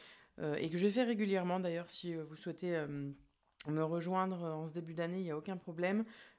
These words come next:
Je fais souvent ce genre de, de sticker pour justement répondre au mieux à vos questions.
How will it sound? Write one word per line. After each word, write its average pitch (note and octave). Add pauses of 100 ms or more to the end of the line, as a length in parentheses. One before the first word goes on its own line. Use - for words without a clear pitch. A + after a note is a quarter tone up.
Je D#3+
fais E3+
souvent G3
ce F#3
genre E3
de, D3
de D#3
sticker F3+
pour D#3+
justement D3+
répondre F#3 (460)
au C4
mieux G#3+
à F#3+
vos G3+
questions. G3